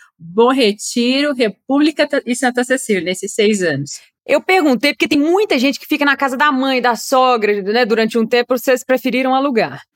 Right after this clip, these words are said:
Speaker 1: É, nós alugamos, casamos e alugamos o nosso cantinho. Nesse tempo, nós ficamos lá, morando normal, pagando o aluguelzinho que trabalhávamos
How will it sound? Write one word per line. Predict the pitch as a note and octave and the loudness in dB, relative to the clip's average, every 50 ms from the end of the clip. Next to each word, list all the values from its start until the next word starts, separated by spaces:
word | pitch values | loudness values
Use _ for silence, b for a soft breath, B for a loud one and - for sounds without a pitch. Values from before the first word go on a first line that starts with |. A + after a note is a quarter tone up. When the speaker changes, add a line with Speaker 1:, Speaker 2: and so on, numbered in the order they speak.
| _ _ | _ _
Speaker 1:
É, | F#3 F3 E3 | -4 -2 -2
nós | D#3+ E3 E3 F3+ | -2 -4 -4 -4
alugamos, | F3 F3+ G#3 G#3 G3 F#3+ E3+ E3 D#3+ D#3+ F3+ G3+ - | -2 -2 -2 0 0 0 2 2 0 -2 -4 -6 -10
casamos | - - G#3 E3+ E3+ E3 D#3 D#3+ D#3+ F3+ G3+ A3 A#3 A#3 B3 B3 A3+ B3+ | -4 -4 -4 -4 -4 -6 -6 -4 0 0 2 0 0 0 -2 -4 -2 -4
e | A#3 - - | -6 -4 -2
alugamos | F#3+ G3 G3+ G3+ G3 F3+ F#3+ F#3 F#3 F#3+ F#3+ - | -2 0 0 -2 -4 -4 -4 -4 -4 -6 -8 -8
o | G3 | -4
nosso | F#3+ F#3 F#3+ - - - | -4 -4 -4 -6 -10 -8
cantinho. | - E3+ E3 F3+ - - - F#3+ F#3 F#3 F#3+ A3 A#3 C4 C#4 D4+ D4 _ _ _ _ _ _ | -8 -6 -6 -6 -10 -8 -6 -4 -2 -2 -2 -2 0 -2 -2 -4 -6 _ _ _ _ _ _
Nesse | - A3 A3 - G#3+ F#3+ | -4 -4 -4 -4 -6 -4
tempo, | - C4+ A#3 A3+ B3 C#4 E4+ - F4+ A4+ - _ B4 - | 0 2 2 2 2 0 -2 -6 -8 -8 -8 _ -14 -12
nós | G4+ F#4+ - - | -12 -12 -6 -6
ficamos | A4 G#4 - A4 G4+ G4 F#4+ F#4+ | -6 -4 -4 -4 -4 -4 -4 -4
lá, | G4 G4+ G4 G4 G4 G#4+ - _ _ _ _ _ _ _ | -2 -2 -2 -2 -2 -4 -8 _ _ _ _ _ _ _
morando | - D4+ D#4 E4+ F4 F#4 F#4 F#4 | -2 0 2 2 2 0 0 -2
normal, | F#4+ F#4+ F#4+ G4 F#4+ F#4 F#4+ G4+ A4 - | -2 -4 -2 0 0 0 2 0 -2 -2
pagando | - G4 F#4 - D#4+ D#4+ E4+ | -2 -2 0 0 -2 0 0
o | |
aluguelzinho | D4+ D4+ D#4 C4 C4 B3+ C4 B3+ C#4 C4+ C4+ C#4+ D#4 | 0 0 0 0 0 0 0 -2 -4 -4 -4 -6 -8
que | - _ _ _ | -10 _ _ _
trabalhávamos | _ C4+ A#3+ A3 A3+ A3+ A3+ A3 G#3+ A3 B3 B3+ C4+ C4+ D4 E4+ - - - | _ -2 0 0 0 -2 0 0 0 0 0 -2 -4 -6 -6 -8 -10 -12 -18